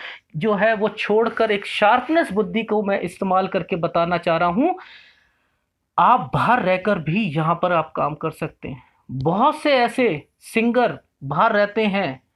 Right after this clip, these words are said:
वहाँ से सब कुछ यहाँ पर होता है। जब क्लिक होता है तो आ जाते हैं।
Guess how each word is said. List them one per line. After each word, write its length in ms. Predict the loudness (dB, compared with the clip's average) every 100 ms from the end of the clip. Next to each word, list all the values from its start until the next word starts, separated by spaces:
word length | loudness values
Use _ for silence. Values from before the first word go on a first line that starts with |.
| _ _ _
वहाँ 320 | -2 2 2 2
से 440 | 2 2 0 -4 _ -4
सब 160 | -4 -2
कुछ 280 | -6 -4 -4
यहाँ 140 | -4
पर 180 | -4 -8
होता 300 | -10 -18 -20
है। 60 | -20 _ _ -4
जब 120 | -4 -4 -2
क्लिक 240 | 0 0
होता 280 | 0 0 2
है 120 | 2
तो 180 | 2 0
आ 180 | 2 2
जाते 340 | 2 -2 -4
हैं। 240 | -14 -14